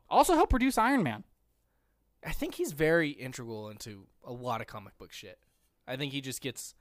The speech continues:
Speaker 2: a lot of the heat for Spider-Man.
Speaker 1: Well, everything besides fucking, it's kinda been bad, honestly. Um,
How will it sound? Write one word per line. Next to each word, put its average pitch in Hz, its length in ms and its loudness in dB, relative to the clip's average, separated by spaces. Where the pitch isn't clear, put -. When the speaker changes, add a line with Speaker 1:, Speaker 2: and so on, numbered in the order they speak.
Speaker 2:
a 143 40 -6
lot 139 240 2
of 127 60 -8
the 127 60 -8
heat 127 320 -8
for 117 140 -12
Spider-Man. 92 540 -8
Speaker 1:
Well, 135 80 -6
everything 147 300 -2
besides 107 480 -6
fucking, 107 520 -12
it's - 120 -20
kinda - 200 -18
been - 240 -20
bad, - 160 -10
honestly. - 380 -14
Um, 131 480 -4